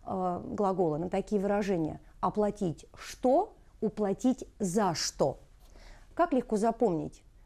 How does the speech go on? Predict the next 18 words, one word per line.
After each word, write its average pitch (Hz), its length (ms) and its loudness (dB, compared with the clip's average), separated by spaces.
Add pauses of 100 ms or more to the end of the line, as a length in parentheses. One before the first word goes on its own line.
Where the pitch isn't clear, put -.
(120)
То 202 80 2
есть 165 220 -2 (100)
оплатить 220 760 0
проезд 226 640 2 (440)
и 339 260 2 (100)
заплатить 214 1000 2 (120)
за 196 440 2
проезд. 160 580 -2 (380)
Обратите 220 480 0
внимание 233 600 2
на 226 280 0
двойное 226 600 4
использование, 202 960 0 (480)
э, 175 460 0 (640)
нескольких 240 600 2
букв 226 320 0
"за". 185 360 0 (420)
Заплатить. 180 880 2